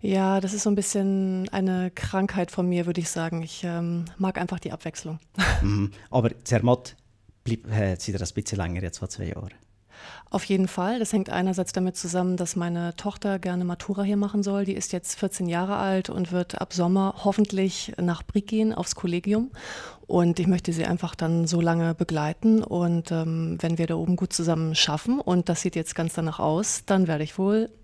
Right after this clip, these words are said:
Speaker 1: so lange bleiben.
Speaker 2: Die Tochter habt ihr mitgenommen, ihr seid alleinerziehende Mama.
Speaker 1: Genau.
Speaker 2: Seid von Norddeutschland, von einem ländlichen Gebiet auf Zermatt gekommen. Äh, wie hat man sie aufgenommen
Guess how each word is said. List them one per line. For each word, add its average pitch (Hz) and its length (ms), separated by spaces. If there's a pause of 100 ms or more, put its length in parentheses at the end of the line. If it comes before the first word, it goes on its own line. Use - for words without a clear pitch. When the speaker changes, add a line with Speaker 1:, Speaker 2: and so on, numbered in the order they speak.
Speaker 1:
so - 100
lange 170 220
bleiben. 202 320 (680)
Speaker 2:
Die 113 120
Tochter 120 380
habt 123 120
ihr 107 60
mitgenommen, 117 380
ihr 110 60
seid - 300
alleinerziehende 92 960
Mama. 95 400 (100)
Speaker 1:
Genau. 185 420 (160)
Speaker 2:
Seid - 420
von 90 320
Norddeutschland, 135 920
von 104 180
einem 92 160
ländlichen 123 560
Gebiet 117 680 (160)
auf - 220
Zermatt 90 520
gekommen. 180 260 (600)
Äh, 90 380
wie 98 120
hat 107 220
man 151 100
sie 135 220
aufgenommen 90 400